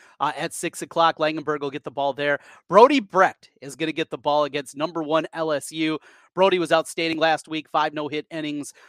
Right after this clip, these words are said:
uh, in his debut a season ago. Big step up in competition here, though, going from Quinnipiac to taking on the number one team in the land of L S U,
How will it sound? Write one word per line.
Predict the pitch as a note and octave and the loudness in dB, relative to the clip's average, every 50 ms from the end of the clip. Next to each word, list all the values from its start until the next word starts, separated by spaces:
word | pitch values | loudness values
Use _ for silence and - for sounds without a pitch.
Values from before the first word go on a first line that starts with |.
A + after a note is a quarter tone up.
| - _ - | -12 _ -6
uh, | D3 | -4
in | D#3 D#3+ D3+ | -4 -4 -4
his | B2 D#3+ F3 F3 D#3 | -2 -2 -4 -2 -4
debut | - F3 D#3+ D#3 C3 C#3+ D#3 D#3+ | -4 -6 -4 -6 -6 -6 -6 -6
a | D3+ C#3+ | -6 -6
season | - E3 D#3+ D3 D3+ D3 | -8 -10 -12 -10 -10 -6
ago. | C#3 D3+ D3 C#3+ | -4 -4 -4 -4
Big | B2 - B3 D4 C#4 | -4 -6 -6 -6 -6
step | - - - C#4+ C#4 C4+ - | -10 -4 0 0 0 2 2
up | C4 A#3+ G#3 - | 0 -2 -2 -2
in | G3+ G3 | -8 -6
competition | - - G#3+ G#3 - F#3+ D#3+ - F#3+ F3 - F3 D3+ | -4 -2 -2 -2 -4 -6 -10 -8 -10 -10 -10 -12 -12
here, | C#3+ E3+ D#3+ D3+ | -8 -8 -8 -6
though, | C#3+ C#3 C3+ C3 - _ - - - - _ | -6 -8 -8 -8 -12 _ -20 -20 -20 -8 _
going | - F#3 G3+ F#3+ | 0 2 2 2
from | - F#3 F3 D#3+ D#3 | 0 -2 -4 -4 -6
Quinnipiac | - - C4 D4+ C#4+ A#3 - G3+ F3 D#3+ D3 C#3+ C#3 _ _ _ _ _ _ _ - | -4 0 2 2 2 2 0 0 2 2 2 2 0 _ _ _ _ _ _ _ -10
to | E3 | -4
taking | - G3 E3+ D#3+ E3+ | -2 0 0 2 2
on | D#3 D#3 | 2 2
the | D3+ D3 | 0 -2
number | D3+ D3+ C#3+ D3+ | -4 -4 -4 -4
one | D3 D3 C#3+ | -4 -4 -6
team | - - D#3+ D3 D3 | -8 -10 -10 -10 -8
in | C#3 | -8
the | C3+ | -8
land | C#3 C#3+ C#3+ C#3+ C#3+ | -8 -8 -6 -6 -6
of | C3+ | -8
L | C#3+ D3+ D3 | -8 -8 -10
S | C#3 - - | -10 -12 -10
U, | D#3 D3 C#3+ C#3 | -8 -6 -6 -6